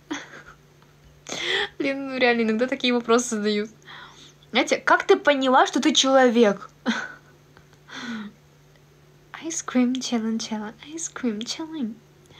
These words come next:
Тем Михаль, какую еду ты любишь? Скорее всего, корейскую. Я люблю суши, кукси,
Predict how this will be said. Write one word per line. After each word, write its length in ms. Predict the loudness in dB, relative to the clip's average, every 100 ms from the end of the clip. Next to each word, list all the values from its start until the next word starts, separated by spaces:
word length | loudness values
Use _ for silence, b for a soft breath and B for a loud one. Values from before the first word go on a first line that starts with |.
| B B B B B B B _
Тем 240 | -6 -2 0
Михаль, 280 | 0 -2 -4
какую 360 | -6 -2 -2
еду 160 | 0 -2
ты 100 | 0
любишь? 260 | -2 -2
Скорее 200 | -4 -2
всего, 160 | 0 0
корейскую. 680 | 0 -2 -2 -4 -2 -2 -2
Я 100 | -4
люблю 220 | -2 -2
суши, 680 | -2 -2 -2 -4 -4 -4 -4
кукси, 1200 | -8 -10 -10 -10 -10 -8 -6 -6 -8 -8 -10